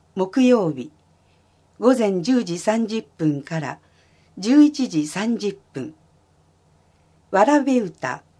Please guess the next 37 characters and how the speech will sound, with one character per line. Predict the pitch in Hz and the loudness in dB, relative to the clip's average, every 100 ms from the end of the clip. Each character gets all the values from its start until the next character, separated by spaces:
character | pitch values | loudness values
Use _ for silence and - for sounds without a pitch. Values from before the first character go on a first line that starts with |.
| - | -4
ベ | 190 202 | 0 8
ビ | 302 285 | 8 8
ー | 254 | 4
マ | 214 | -2
ッ | |
サ | 214 - 196 | -6 -8 -6
ー | 160 143 | -6 -8
ジ。 | 147 - _ _ _ _ _ _ _ _ _ - | -16 -20 _ _ _ _ _ _ _ _ _ -4
ゼ | 202 | 2
ロ | 247 | 2
歳 | 262 214 185 | 4 2 2
の | 165 | -2
子 | 165 190 | -2 -4
供 | 226 220 | -4 -4
と | 214 185 | -2 -4
保 | 185 165 | -2 -2
護 | 185 | -2
者、 | 185 147 131 _ _ _ _ - | -4 -10 -12 _ _ _ _ -12
ま | 233 | -6
た | 302 277 | 0 2
は | 208 - _ - | 0 -2 _ -4
妊 | 208 | 0
娠 | 285 - 240 233 | 0 0 -4 -4
中 | 226 208 | -6 -4
の | 190 175 | -2 -4
人。 | 180 - 147 - _ _ _ _ _ _ _ _ _ _ _ - | -6 -10 -10 -10 _ _ _ _ _ _ _ _ _ _ _ -8
電 | 185 226 220 | 0 0 0
話、 | 190 175 - _ _ _ - | -2 -2 -4 _ _ _ -8
ま | 226 247 | -4 0
た | 311 | 2
は | 247 160 - | 2 -2 -4
直 | 214 208 | -10 -8
接 | - 277 269 233 | -4 -4 -2 0
窓 | 214 254 254 | 0 2 2
口 | 240 - 208 | 2 -2 0
予 | 185 | 2
約。 | 160 147 - - | 0 -4 -14 -20